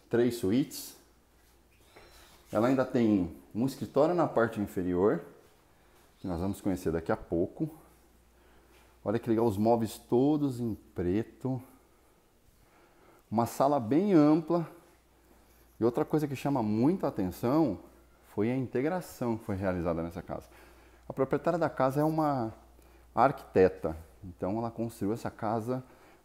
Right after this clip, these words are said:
pensando em todos os detalhes. As esquadrias são pretas. Olha que bacana a tonalidade dos móveis que ela usou.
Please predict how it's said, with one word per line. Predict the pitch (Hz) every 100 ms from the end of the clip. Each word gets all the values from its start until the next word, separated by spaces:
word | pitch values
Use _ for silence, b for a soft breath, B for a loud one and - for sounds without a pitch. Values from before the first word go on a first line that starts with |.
| _
pensando | 113 107 139 139
em | 156
todos | 147 - 147 165 151
os | 147 143
detalhes. | 156 - 90 82 78 - - - _ _ - B B B B B
As | 95
esquadrias | 117 - 120 107 123
são | 120 90
pretas. | - 92 101 - 131 - - - - _ _ b b b b -
Olha | 123
que | 131 -
bacana | 156 - - 127 156 120 82 - B B B B _ _ _ _ _ _ _ _ b b b b b
a | -
tonalidade | - 117 123 117 101 101 113
dos | 120 107
móveis | 92 104 131 110 90 -
que |
ela | 90 90
usou. | 85 85 87 110 117